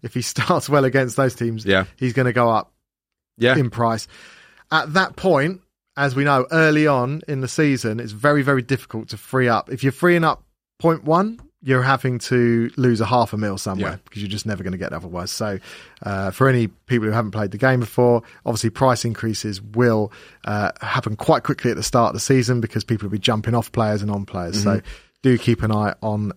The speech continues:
Speaker 1: the value.
Speaker 2: Yeah. No, I like
Speaker 1: Um,
Speaker 2: Watkins. I, you know, I had him in my team last season.
Speaker 1: Yeah.
Speaker 2: He done, he done well for me. I,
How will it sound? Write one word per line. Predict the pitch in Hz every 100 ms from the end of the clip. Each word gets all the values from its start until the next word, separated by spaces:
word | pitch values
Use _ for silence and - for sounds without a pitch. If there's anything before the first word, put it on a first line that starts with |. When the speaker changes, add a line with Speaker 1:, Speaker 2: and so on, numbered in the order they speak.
| _
Speaker 1:
the | 110
value. | 98 117 117 104 90
Speaker 2:
Yeah. | 113 123 - - _ -
No, | 143
I | 135 135 135
like | 156
Speaker 1:
Um, | 147
Speaker 2:
Watkins. | 135 - 143 - - _ _ _ _ -
I, |
you | 123
know, | 127 131
I | 104
had | 123
him | 123
in | 120
my |
team | 117 127
last | 120 120 -
season. | 120 120 117 -
Speaker 1:
Yeah. | 135 147 156
Speaker 2:
He | -
done, | 117 123 120 110
he | 117
done | 123
well | 117 127
for | -
me. | 107 98
I, | 87